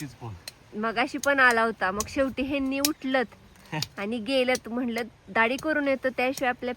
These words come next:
Speaker 2: फॅमिलीला वाटणार नाही की मी बरा झालोय. होय ना?
Speaker 1: दाढीमुळे, दाढीमुळे आजार दिसते का?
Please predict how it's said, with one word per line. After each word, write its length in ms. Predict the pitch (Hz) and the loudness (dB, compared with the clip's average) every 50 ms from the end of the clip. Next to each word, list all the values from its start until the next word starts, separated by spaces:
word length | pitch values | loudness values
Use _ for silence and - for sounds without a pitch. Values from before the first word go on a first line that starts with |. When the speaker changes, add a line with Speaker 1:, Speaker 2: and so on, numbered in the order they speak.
| - | -6
Speaker 2:
फॅमिलीला 440 | 269 247 233 240 240 233 240 233 226 | -8 -6 -6 -6 -6 -6 -4 -4 -2
वाटणार 420 | 208 214 220 220 220 240 247 247 | 0 0 -2 -2 -2 -2 -2 -2
नाही 160 | 233 233 214 208 - | -2 -2 -6 -6 -8
की 60 | 226 | -8
मी 140 | 214 220 226 | -6 -4 -4
बरा 380 | 214 175 196 190 185 202 220 247 | -2 -2 -2 0 2 2 0 0
झालोय. 500 | 226 247 - 214 180 180 180 175 165 165 - 214 - - - - - - - - - - - - - - - - - - - 254 | 0 -4 -10 -8 -8 -8 -8 -8 -8 -10 -12 -14 -16 -18 -20 -20 -20 -20 -20 -20 -20 -18 -18 -18 -18 -18 -18 -18 -16 -14 -6 0
होय 180 | 262 277 302 | 2 2 4
ना? 80 | 294 285 | 4 4
Speaker 1:
दाढीमुळे, 300 | 254 233 233 - - - | 2 2 0 -4 -8 -2
दाढीमुळे 360 | 151 156 151 147 147 151 160 | 0 0 0 0 -2 -2 0
आजार 260 | 165 160 156 156 147 | 0 2 2 0 -2
दिसते 280 | 151 156 151 - - - | -4 -6 -12 -14 -16 -14
का? 100 | - 147 | -14 -14